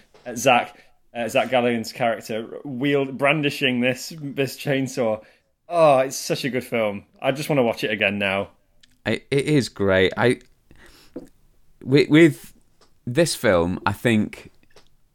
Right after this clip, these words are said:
Speaker 1: I, I have it in my head on rotation with films like Wayne's World
Speaker 2: Yeah.
Speaker 1: and, uh, probably the original Karate Kid. I ca-, I think I just came across them all.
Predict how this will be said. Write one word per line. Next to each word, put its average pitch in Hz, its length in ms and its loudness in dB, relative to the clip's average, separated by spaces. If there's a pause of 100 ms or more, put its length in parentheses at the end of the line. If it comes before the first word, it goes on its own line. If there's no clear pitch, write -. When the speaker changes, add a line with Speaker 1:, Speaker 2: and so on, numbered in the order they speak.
(220)
Speaker 1:
I, 110 220 2
I 120 100 -2
have 139 240 0
it - 120 0
in 127 160 -2
my 117 160 0
head 113 240 -2
on 104 120 -4
rotation 101 680 -4
with 95 340 -2 (280)
films 104 440 0
like 92 440 2 (420)
Wayne's 101 440 0
World 87 480 0 (160)
Speaker 2:
Yeah. 101 320 -4
Speaker 1:
and, 85 640 0 (160)
uh, 85 320 0
probably 101 360 -2 (200)
the 95 140 0
original 90 400 0
Karate 92 460 0
Kid. - 260 -4
I - 40 -10
ca-, - 260 -6
I 113 140 -4
think 120 200 -4
I 113 80 -2
just 107 180 -10
came 104 220 -2
across - 380 -4
them 101 140 -4
all. 101 300 0